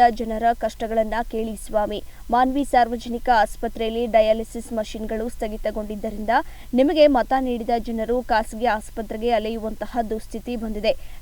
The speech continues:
ಡಯಾಲಿಸಿಸ್ ಕೇಂದ್ರದಲ್ಲಿ ಟೆಕ್ನಿಕಲ್ ಸಮಸ್ಯೆಯಿಂದ ಮಿಷನ್‌ಗಳು ಬಂದ್ ಆಗಿದ್ದು, ಪರ್ಯಾಯವಾಗಿ ವ್ಯವಸ್ಥೆ ಕಲ್ಪಿಸದೆ ವೈದ್ಯರು ನಿರ್ಲಕ್ಷ್ಯ ವಹಿಸಿದ್ದಾರೆ ಎಂದು ಸಾರ್ವಜನಿಕರ ಆರೋಪವಾಗಿದೆ. ಶಾಸಕ ಹಂಪಯ್ಯ ನಾಯಕರೇ,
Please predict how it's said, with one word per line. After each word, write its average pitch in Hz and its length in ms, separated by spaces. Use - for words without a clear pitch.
ಡಯಾಲಿಸಿಸ್ 240 580
ಕೇಂದ್ರದಲ್ಲಿ 220 640
ಟೆಕ್ನಿಕಲ್ 226 520
ಸಮಸ್ಯೆಯಿಂದ 214 640
ಮಿಷನ್‌ಗಳು 240 600
ಬಂದ್ 220 280
ಆಗಿದ್ದು, 208 460
ಪರ್ಯಾಯವಾಗಿ 247 720
ವ್ಯವಸ್ಥೆ 254 420
ಕಲ್ಪಿಸದೆ 240 640
ವೈದ್ಯರು 220 460
ನಿರ್ಲಕ್ಷ್ಯ 226 480
ವಹಿಸಿದ್ದಾರೆ 214 640
ಎಂದು 214 240
ಸಾರ್ವಜನಿಕರ 233 840
ಆರೋಪವಾಗಿದೆ. 214 1040
ಶಾಸಕ 339 480
ಹಂಪಯ್ಯ 285 460
ನಾಯಕರೇ, 226 520